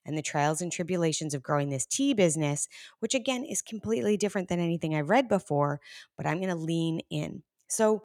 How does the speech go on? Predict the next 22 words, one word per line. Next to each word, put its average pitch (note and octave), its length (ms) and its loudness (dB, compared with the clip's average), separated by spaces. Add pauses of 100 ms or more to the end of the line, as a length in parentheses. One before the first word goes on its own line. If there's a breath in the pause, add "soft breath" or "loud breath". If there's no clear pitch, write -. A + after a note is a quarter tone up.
those D4 640 4
are D3+ 340 4
three G3+ 300 0
books A#3+ 240 2
I've D#3+ 240 2
read E3 300 6
and C#3 180 -2
loved, G#3 540 4 (200)
three G#3 220 2
books F3 320 0 (220)
I'm E3 420 2
ready G#3 480 2
and D3 280 2
have D3+ 220 2
in F#3 120 -2
my E3+ 120 -2
Amazon E3+ 440 -2
cart - 260 -2
right C#3+ 380 2
now C#3+ 260 2
to F3 140 -2
read D#3+ 320 0